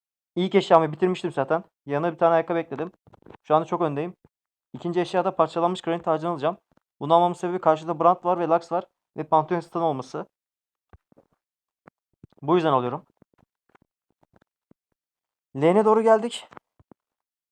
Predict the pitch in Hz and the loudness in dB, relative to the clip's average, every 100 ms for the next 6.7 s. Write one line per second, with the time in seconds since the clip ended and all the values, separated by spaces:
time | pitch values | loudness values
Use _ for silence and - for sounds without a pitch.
0 | _ - 147 180 202 190 170 180 185 196 | _ -6 -2 -2 -2 0 0 -2 -2 -2
1 | 156 156 185 190 175 143 175 _ _ _ | -2 -4 -2 0 0 -2 -8 _ _ _
2 | _ _ 50 _ _ _ _ _ 139 151 | _ _ -20 _ _ _ _ _ -12 -6
3 | 156 135 160 160 151 156 _ _ _ _ | -6 -4 -6 -4 -4 -6 _ _ _ _
4 | _ _ _ _ _ _ _ _ _ _ | _ _ _ _ _ _ _ _ _ _
5 | _ _ _ _ _ _ _ _ _ 135 | _ _ _ _ _ _ _ _ _ -2
6 | 147 156 165 165 135 131 | -2 -2 -2 -2 -4 -6